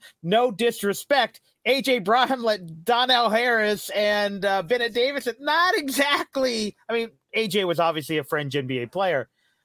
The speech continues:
but that's not a daunting front line. They didn't have to be because, again, you're right. Tho-, those four player-,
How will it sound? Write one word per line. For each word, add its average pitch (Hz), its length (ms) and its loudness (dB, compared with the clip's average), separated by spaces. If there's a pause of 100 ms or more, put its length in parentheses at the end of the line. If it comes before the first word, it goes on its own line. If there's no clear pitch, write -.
but 330 140 -6
that's 320 240 0
not 220 240 2
a 196 60 -2
daunting 156 480 -2
front 143 240 -4
line. 147 340 -2
They 202 160 -2
didn't 233 160 -2
have 208 300 -2
to 180 80 -8
be 107 200 -10
because, 143 240 -6
again, 175 280 -2
you're 180 120 0
right. 143 300 0
Tho-, 160 200 -2
those 180 340 -2
four 202 360 0
player-, 196 300 -2